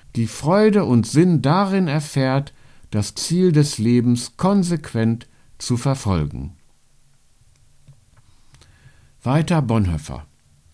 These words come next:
Tat. Nicht das Beliebige, sondern das Rechte tun und wagen. Nicht im Möglichen schweben, das Wirkliche tapfer ergreifen. Nicht in der Flucht der Gedanken,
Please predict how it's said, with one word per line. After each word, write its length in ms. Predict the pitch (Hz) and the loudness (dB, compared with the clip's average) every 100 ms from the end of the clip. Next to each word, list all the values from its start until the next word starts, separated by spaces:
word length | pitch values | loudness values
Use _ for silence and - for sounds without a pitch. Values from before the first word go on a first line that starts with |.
| _ _ _ _ _ _ - - | _ _ _ _ _ _ -18 2
Tat. 540 | 147 117 - - - _ _ _ _ _ _ _ _ - | 2 2 -2 -10 -20 _ _ _ _ _ _ _ _ 4
Nicht 480 | 135 214 214 - - | 6 6 4 -8 -4
das 220 | 156 160 | -2 -2
Beliebige, 800 | - 151 143 208 160 107 98 123 | 2 2 4 2 2 2 2 0
sondern 400 | 117 127 139 143 | 0 0 2 2
das 300 | 143 139 - | 2 0 -4
Rechte 480 | 165 208 - 131 - | -2 -2 -2 -4 -4
tun 320 | - 110 110 | -2 2 2
und 180 | 92 90 | 0 -2
wagen. 540 | 98 90 76 73 73 90 _ _ _ _ _ _ - | -2 -2 -4 -4 -6 -8 _ _ _ _ _ _ -6
Nicht 340 | - 202 214 - | 4 4 4 4
im 160 | 143 | 8
Möglichen 640 | 139 196 226 180 156 147 127 | 8 8 4 0 0 2 0
schweben, 720 | - - 151 151 131 123 123 - _ _ - | 0 0 2 2 2 0 -4 -20 _ _ -8
das 280 | 117 113 - | -4 -4 2
Wirkliche 640 | 175 240 - 123 - - | 4 4 0 -4 -2 -4
tapfer 400 | - 165 - 151 | -4 -4 -4 -4
ergreifen. 720 | 98 117 110 135 135 - 78 - _ _ _ _ - - | -2 -4 -2 -4 -4 -8 -12 -12 _ _ _ _ -20 -2
Nicht 360 | 160 220 220 - | 4 4 2 0
in 120 | 147 | 4
der 120 | 143 | 4
Flucht 640 | 131 190 226 - - - - | 2 0 0 0 -12 -10 -4
der 120 | 113 | -2
Gedanken, 720 | 107 101 98 92 92 80 | -2 0 0 -2 -4 -6